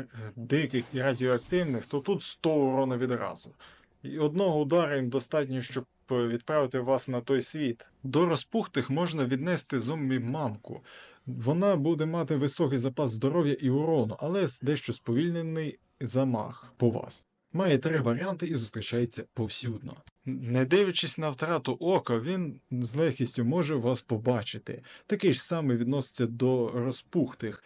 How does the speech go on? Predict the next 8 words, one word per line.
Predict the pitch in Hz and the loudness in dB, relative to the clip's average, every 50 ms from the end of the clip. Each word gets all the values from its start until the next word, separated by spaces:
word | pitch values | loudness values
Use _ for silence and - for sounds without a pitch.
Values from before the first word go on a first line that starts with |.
| - - | -18 -6
але | - 135 139 156 185 196 196 185 180 165 143 123 123 _ _ _ _ _ - | -2 -2 0 2 2 2 2 2 2 0 -2 -4 -8 _ _ _ _ _ -4
на | - 123 127 127 | 0 2 2 2
цьому | 120 - 135 123 120 110 | 2 2 2 2 2 0
все. | 110 - - - - - - _ _ _ _ _ | -2 -4 -6 -8 -10 -10 -14 _ _ _ _ _
Три | - - 170 165 | 0 4 4 6
варіанти | 123 127 127 135 160 185 196 175 160 - 165 139 | 6 6 4 4 2 0 0 0 0 -2 -2 -2
і | 123 | -2
зустрічається | 113 107 113 - - 123 120 - 143 147 143 131 131 - - 123 117 113 | -4 -4 -6 -8 -6 -6 -4 -2 0 2 2 2 0 0 -2 0 -2 -2